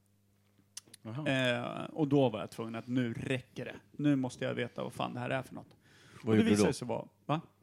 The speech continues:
Speaker 3: Vad gjorde du då?
Speaker 1: Fråga mig.
Speaker 2: Bad Anna-Karin kolla upp vad det var.
Speaker 1: Snyggt.
Speaker 3: <laughs> Riktigt bra.
Speaker 2: Mm.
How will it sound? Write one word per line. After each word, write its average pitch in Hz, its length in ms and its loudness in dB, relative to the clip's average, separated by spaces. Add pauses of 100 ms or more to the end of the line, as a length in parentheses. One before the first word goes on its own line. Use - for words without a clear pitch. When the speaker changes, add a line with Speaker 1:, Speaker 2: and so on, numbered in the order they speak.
Speaker 3:
Vad 92 80 -2
gjorde - 160 0
du 190 40 2
då? - 180 0 (880)
Speaker 1:
Fråga 110 220 -2
mig. 107 80 4
Speaker 2:
Bad 156 160 8
Anna-Karin 139 540 4
kolla 120 220 -4
upp - 120 -8
vad 117 100 -2
det 107 40 -6
var. 110 120 -8 (680)
Speaker 1:
Snyggt. - 400 -4
Speaker 3:
<laughs> - 0 -
Riktigt - 720 -2
bra. 69 160 -10 (380)
Speaker 2:
Mm. 123 220 -2